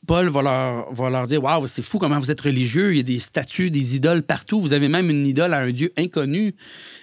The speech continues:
Moi, je vais vous, je viens vous dire c'est qui ce Dieu-là inconnu à qui vous faites des sacrifices, mais que vous savez pas c'est qui.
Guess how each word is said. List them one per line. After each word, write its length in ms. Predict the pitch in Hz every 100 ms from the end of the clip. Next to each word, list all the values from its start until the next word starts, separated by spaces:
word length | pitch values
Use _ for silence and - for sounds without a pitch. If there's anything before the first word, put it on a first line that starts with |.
| -
Moi, 200 | 160 220
je 100 | 151
vais 120 | 160
vous, 200 | 139 143 143
je 200 | 156 120
viens 180 | 147 196
vous 160 | 156 143
dire 340 | 127 190 196
c'est 180 | - 139
qui 240 | - 196
ce 160 | 170 151
Dieu-là 400 | 131 135 151 165
inconnu 380 | 151 143 143 165
à 60 |
qui 160 | 131 156
vous 120 | 131
faites 180 | 123 147
des 80 | 139
sacrifices, 540 | - 131 127 180 175
mais 80 | 151
que 100 | 147
vous 160 | 127 135
savez 300 | 170 151 135
pas 140 | 165
c'est 180 | - 143
qui. 280 | - 147